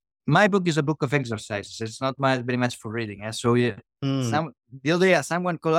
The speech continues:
Speaker 1: "Okay, but your book said," fir-, first I told him, "Don't buy my book." Very bad author. <laughs> Then he explained, "Okay," but then in a moment I said, "Okay, if you take two weeks,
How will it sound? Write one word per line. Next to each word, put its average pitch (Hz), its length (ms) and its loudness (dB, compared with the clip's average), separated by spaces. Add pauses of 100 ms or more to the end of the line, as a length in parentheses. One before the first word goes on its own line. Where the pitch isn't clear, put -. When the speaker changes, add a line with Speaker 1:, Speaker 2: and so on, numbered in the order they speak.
Speaker 1:
"Okay, 185 160 -6
but 139 200 -2
your 131 100 -8
book 147 240 -12
said," - 200 -6 (1000)
fir-, 190 180 4
first 202 180 0
I 214 80 2
told 175 240 0
him, 151 180 -6
"Don't 165 180 -2
buy 160 160 4
my 143 160 0
book." 170 280 -6 (1300)
Very 147 120 4
bad 147 240 4
author. 156 360 -2 (300)
<laughs> 170 140 -8 (600)
Then 202 160 4
he 196 100 0
explained, 180 320 0
"Okay," 190 300 0
but 165 160 2
then 165 240 -2
in 160 100 0
a 143 60 0 (100)
moment 170 400 0
I 156 40 4
said, 160 200 -4
"Okay, 135 300 -2 (160)
if 160 200 -2
you 190 120 4
take 196 400 0
two 220 120 -2
weeks, 202 440 -2